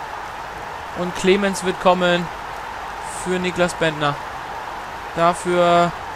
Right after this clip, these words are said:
stellen wir ein bisschen um. Clemens auf links, Draxler auf der zehn, Huntelaar einzige Spitze. Jetzt Doppelwechsel bei Schalke nach knapp siebzig Minuten.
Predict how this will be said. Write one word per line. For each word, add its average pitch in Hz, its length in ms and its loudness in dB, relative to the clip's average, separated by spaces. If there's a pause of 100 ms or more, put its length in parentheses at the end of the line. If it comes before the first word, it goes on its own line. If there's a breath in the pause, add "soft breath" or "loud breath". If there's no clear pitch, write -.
(160)
stellen 196 180 4
wir 202 80 2
ein 180 40 -2
bisschen 190 200 2
um. 233 240 6 (1500)
Clemens 196 300 2
auf 180 140 4
links, 226 560 2 (240)
Draxler 196 320 8
auf 196 80 4
der 196 120 2
zehn, 196 280 6
Huntelaar 185 320 8
einzige 175 260 2
Spitze. 165 360 -2
Jetzt 208 260 4
Doppelwechsel 185 480 4
bei 165 80 4
Schalke 202 460 8 (480 loud breath)
nach 190 120 4
knapp 180 200 2
siebzig 185 280 -2
Minuten. 185 440 0